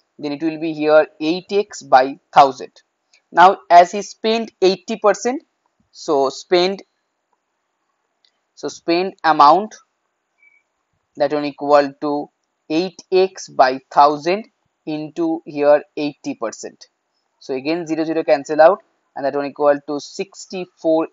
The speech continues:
X by here ten thousand. Okay, so that means here remaining amount,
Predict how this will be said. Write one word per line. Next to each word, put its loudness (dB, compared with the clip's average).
X -4
by 4
here -2
ten -4
thousand. -10
Okay, -4
so -10
that -8
means -10
here 2
remaining -6
amount, 2